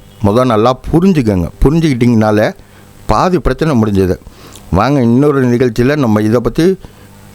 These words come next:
இதை ப-, இதை விட இன்னொரு சூப்பர் மேட்டர்லாம் இருக்கு, அதை நம்ம பத்தி பேசுவோம். இந்த போலி போராளிகள் ம-, முகத்தை கிழிப்போம். அதுவும் லோக்கல் போலி போராளிகள் இருக்காங்க பாருங்க, அவங்கள நம்ம முகத்தை கிளி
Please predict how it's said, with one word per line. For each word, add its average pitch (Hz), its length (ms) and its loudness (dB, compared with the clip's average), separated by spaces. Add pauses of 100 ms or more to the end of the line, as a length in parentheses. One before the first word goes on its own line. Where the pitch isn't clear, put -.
(120)
இதை 123 300 2
ப-, 165 200 0
இதை 131 240 2
விட 175 160 2
இன்னொரு 196 340 2
சூப்பர் 180 340 0
மேட்டர்லாம் 175 480 0
இருக்கு, 131 360 -2 (760)
அதை 151 240 0
நம்ம 139 240 2
பத்தி 139 220 -4
பேசுவோம். 120 480 -2 (520)
இந்த 117 220 2
போலி 151 280 2
போராளிகள் 123 480 2
ம-, 110 320 0
முகத்தை 117 360 0
கிழிப்போம். 107 420 -2
அதுவும் 110 380 2
லோக்கல் 160 340 0
போலி 139 380 2
போராளிகள் 123 480 0
இருக்காங்க 101 440 0
பாருங்க, 80 320 -4 (520)
அவங்கள 113 420 0
நம்ம 110 260 0
முகத்தை 139 420 -2
கிளி 143 360 0